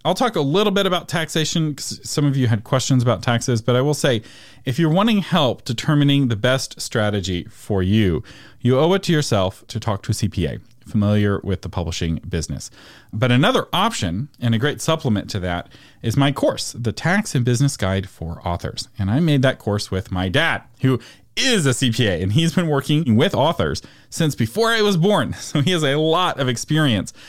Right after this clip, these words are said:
And one of the benefits of that course, one of the things that's bundled in, is that we have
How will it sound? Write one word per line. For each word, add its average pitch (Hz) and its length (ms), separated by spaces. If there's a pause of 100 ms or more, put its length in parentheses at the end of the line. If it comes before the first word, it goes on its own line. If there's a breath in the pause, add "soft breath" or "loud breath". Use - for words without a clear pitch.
(360 loud breath)
And 123 320
one 160 140
of 139 80
the 117 80
benefits 165 500
of 113 60
that 104 160
course, - 320
one 120 100
of 110 60
the 101 80
things 117 240
that's 95 100
bundled 107 380
in, 98 240
is 95 140
that 104 120
we 104 120
have 131 460